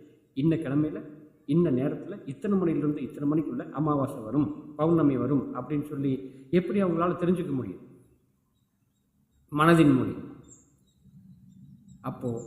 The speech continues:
இது ஒரு ரகசியமாவே பாதுகாக்கப்படும். பாதுகாக்கப்படல, அந்த ரகசியத்தை தெரிஞ்சுக்கிற அளவுக்கு நாம முற்படல.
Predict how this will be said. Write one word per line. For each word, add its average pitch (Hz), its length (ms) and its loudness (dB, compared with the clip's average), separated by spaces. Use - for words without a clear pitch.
இது 160 200 2
ஒரு 143 200 4
ரகசியமாவே 156 920 0
பாதுகாக்கப்படும். 127 760 -6
பாதுகாக்கப்படல, 196 840 -4
அந்த 143 200 -2
ரகசியத்தை 185 540 0
தெரிஞ்சுக்கிற 160 480 2
அளவுக்கு 175 260 0
நாம 151 220 0
முற்படல. 143 540 -2